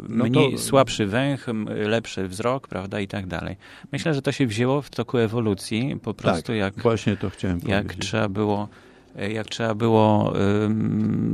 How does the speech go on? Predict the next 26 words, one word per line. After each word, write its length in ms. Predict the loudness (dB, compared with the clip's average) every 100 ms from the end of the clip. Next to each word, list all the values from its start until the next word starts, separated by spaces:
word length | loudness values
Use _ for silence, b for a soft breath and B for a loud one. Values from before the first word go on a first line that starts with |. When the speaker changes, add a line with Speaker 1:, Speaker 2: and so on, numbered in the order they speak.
| 4
Speaker 2:
no, 200 | 2 4
zdobyć 340 | 6 6 4
pożywienie, 840 | 2 0 2 4 4 4 4 2 0
to, 300 | 0 0 0
to 160 | -2 2
zapach 360 | 2 2 2
miał 220 | 4 2 2
wtedy 260 | -2 0
jakieś 340 | 2 0 -2 -2
tam 200 | -2 0
znaczenie. 640 | 0 0 0 2 0 -2 -8 B B B B
Jak, 440 | 0 0 0 -4 -2
e, 360 | 2 2 2
trzeba 260 | 0 0 0
było 240 | 2 0
uważać 560 | 2 2 2 2 -2 -2
na 520 | 0 0 0 -2 -2 -4 2
pożar, 500 | 2 2 0 0 -6 _ _ _ _ -8
Speaker 1:
Mhm. 480 | -4 -2 0 -2 -4 -8 -10
Speaker 2:
y, 160 | -10 -10 -6
i 160 | -2
właśnie 260 | 2 2 0
na 60 |
przykład 300 | -2 -2 -2
oko 440 | -2 -6 -2 2 2
ma 380 | 2 2 0